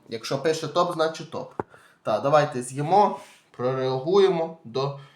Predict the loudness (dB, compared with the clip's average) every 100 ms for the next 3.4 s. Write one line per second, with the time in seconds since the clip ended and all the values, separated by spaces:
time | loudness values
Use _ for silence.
0 | _ _ _ _ _ -4 0 0 0 -2
1 | -2 -4 -4 -4 -2 -2 -6 -10 -12 -2
2 | 0 2 0 -6 -4 -6 -10 -10 -6 -6
3 | -8 -6 -6